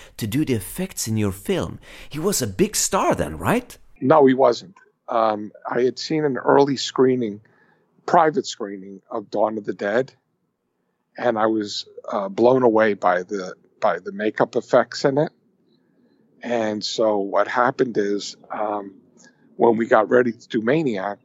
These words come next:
Speaker 2: we, I reached out to Dawn of the Dead producer Richard Rubenstein,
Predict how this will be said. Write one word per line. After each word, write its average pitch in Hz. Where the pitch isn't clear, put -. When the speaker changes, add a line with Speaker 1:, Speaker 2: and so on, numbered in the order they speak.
Speaker 2:
we, 104
I 120
reached 117
out 110
to 101
Dawn 113
of 104
the 107
Dead 101
producer 120
Richard 107
Rubenstein, 120